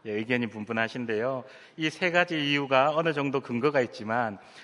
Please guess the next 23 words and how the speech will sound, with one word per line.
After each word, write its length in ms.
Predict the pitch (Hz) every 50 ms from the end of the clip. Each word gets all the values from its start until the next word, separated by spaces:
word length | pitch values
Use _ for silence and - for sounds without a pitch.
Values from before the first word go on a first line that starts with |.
| -
저는 580 | - - - - 165 143 127 117 127 147 165 180 - - - - - -
사 340 | - - - - - 139 156
번이라고 560 | 160 180 175 - - 139 117 110 120 120 131 135
<laughs> 40 | -
생각합니다. 800 | - 147 120 110 104 101 - 104 95 95 95 87 95 90 87 - - - - - - - - - - - - - - - - - -
예, 80 | 110 107
사 220 | - - 127 123
번. 380 | 120 127 123 120 135 175 220 254 - - - - - - - -
에서가 440 | 110 123 - - 170 156 156 143 -
장자였기 800 | - - - 120 139 147 151 196 190 185 170 170 - 170 165 -
때문에 600 | 139 123 110 107 104 117 123 135 127 107 98 - - - - -
에서를 560 | 104 107 - 143 135 131 127 131 127 123 -
축복하려고 800 | - - 233 - - 240 220 196 185 165 156 151 143 143 147 147
했던 260 | 139 131 - 135 131
이유가 480 | 127 110 104 98 87 113 110 110 98 - - - - - - _
가장 800 | - - - - - 98 - 127 131 143 143 139 135 131 131 131 - - - _ _ -
크지 260 | - - 180 - 175 165
않았나 680 | 151 139 131 117 107 101 98 98 90 87 85 85 82 -
생각됩니다. 760 | - 110 107 110 107 - 101 90 90 87 82 85 80 82 - _ _ - - - - -
그런데 240 | - 151 143 147
이 200 | 151 160 190 196
부분에서 440 | 196 202 202 202 185 175 160 143 -
우리가 260 | - 135 147 139 143